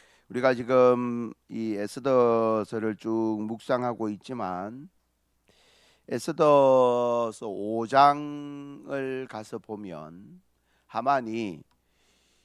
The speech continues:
이 모르드게를 죽여야겠다고 결심하고 오 장 십사 절을 가서 보니까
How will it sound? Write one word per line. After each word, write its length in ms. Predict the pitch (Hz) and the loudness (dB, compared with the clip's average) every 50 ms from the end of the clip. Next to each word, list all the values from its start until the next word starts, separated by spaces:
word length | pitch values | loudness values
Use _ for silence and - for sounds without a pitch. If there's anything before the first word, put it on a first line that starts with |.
| _ _ - | _ _ -8
이 140 | 139 156 151 | -8 -8 -6
모르드게를 1500 | 135 117 110 110 123 143 139 180 190 185 160 185 170 151 147 143 139 139 135 131 131 127 127 123 127 127 127 123 123 110 | -6 -8 -8 -6 -6 -6 -4 -4 -4 -4 -4 -2 -2 0 0 0 -2 -2 -2 -2 -2 -4 -4 -6 -6 -6 -6 -8 -8 -12
죽여야겠다고 1300 | _ - - 151 - 165 147 135 127 117 113 110 107 92 113 101 - _ - 101 101 95 - 117 117 | _ -18 -18 -10 -8 -6 -4 -2 -2 0 -2 -2 -4 -6 -12 -16 -16 _ -8 -8 -8 -6 -6 -8 -8
결심하고 920 | 107 - 123 127 120 - 139 131 120 101 85 - 71 69 71 76 92 - _ _ _ _ _ _ _ _ | -6 -6 -8 -10 -8 -10 -12 -10 -8 -8 -8 -10 -14 -18 -18 -20 -20 -20 _ _ _ _ _ _ _ _
오 140 | 101 104 107 | -8 -8 -4
장 300 | 104 120 120 123 123 117 | 0 0 0 0 -2 -8
십사 520 | - - - - _ - - - 101 95 | -14 -16 -16 -18 _ -20 -12 -10 -8 -8
절을 300 | 90 113 131 143 170 170 | -8 -8 -6 -6 -6 -6
가서 260 | 151 139 104 - - 87 | -4 -6 -8 -8 -12 -16
보니까 800 | 82 87 85 87 80 71 - _ 98 101 98 85 71 64 65 | -16 -16 -16 -16 -16 -18 -14 _ -6 -4 -4 -4 -6 -10 -14